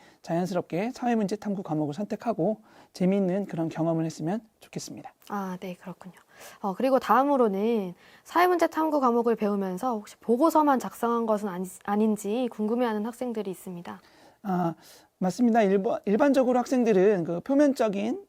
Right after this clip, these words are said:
Speaker 1: 그 점수를 선생님들이 평가하는 내용에 관심을 많이 가질 수밖에 없는데요. 물론 보고서 작성을 해요. 보고서 작성은 결과물을 어떻게 표현할지에 대한 그러한 내용이지 보고서 자체가 이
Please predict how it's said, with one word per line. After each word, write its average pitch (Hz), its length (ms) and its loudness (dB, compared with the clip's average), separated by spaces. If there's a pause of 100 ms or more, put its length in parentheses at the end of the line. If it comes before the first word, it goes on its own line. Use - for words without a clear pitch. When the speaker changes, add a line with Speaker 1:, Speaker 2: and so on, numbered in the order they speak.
Speaker 1:
그 175 180 -4
점수를 208 640 4
선생님들이 190 760 0 (200)
평가하는 220 760 2
내용에 175 440 0
관심을 175 380 -6
많이 156 220 -2
가질 175 220 -6
수밖에 190 300 -8
없는데요. 160 520 0 (440)
물론 240 240 6
보고서 226 320 0
작성을 185 400 -4
해요. 202 380 0 (400)
보고서 240 240 2
작성은 214 600 2 (320)
결과물을 240 580 4
어떻게 202 340 0
표현할지에 247 720 0
대한 156 400 2
그러한 160 440 0 (260)
내용이지 180 720 0 (320)
보고서 233 340 2
자체가 185 760 2
이 214 340 0